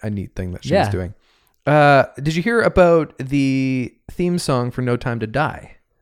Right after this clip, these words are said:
Speaker 2: No.
Speaker 1: If you were to take a guess, who's singing the theme song for the new James Bond movie?
Speaker 2: Beyonce?
Speaker 1: No.
Speaker 2: Has that been done?
Speaker 1: Come on. There's a cooler, there's a cooler, more obvious,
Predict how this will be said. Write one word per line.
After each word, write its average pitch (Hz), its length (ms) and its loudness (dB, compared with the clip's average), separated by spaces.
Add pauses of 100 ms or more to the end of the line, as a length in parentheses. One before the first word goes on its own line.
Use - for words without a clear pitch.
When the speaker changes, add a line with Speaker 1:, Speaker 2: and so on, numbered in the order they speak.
Speaker 2:
No. 110 160 -4 (1080)
Speaker 1:
If 165 120 -2
you 202 60 4
were 180 40 4
to 160 120 0
take 127 200 -4
a 117 60 -6
guess, 95 340 -8
who's 120 160 -4
singing 107 240 -8
the 95 120 -10
theme 90 200 -10
song 90 280 -10
for - 100 -14
the 92 80 -8
new 90 120 -10
James 85 220 -14
Bond 82 240 -12
movie? 80 280 -16 (280)
Speaker 2:
Beyonce? 127 440 -10 (720)
Speaker 1:
No. 101 360 -6
Speaker 2:
Has 117 100 -2
that - 120 2
been 147 120 -2
done? 170 220 -2 (100)
Speaker 1:
Come 135 160 -6
on. 90 240 -4
There's 156 160 0
a 185 60 2
cooler, 196 640 -2
there's 156 160 -2
a 160 60 -8
cooler, 208 480 -2
more 143 240 0
obvious, 120 800 0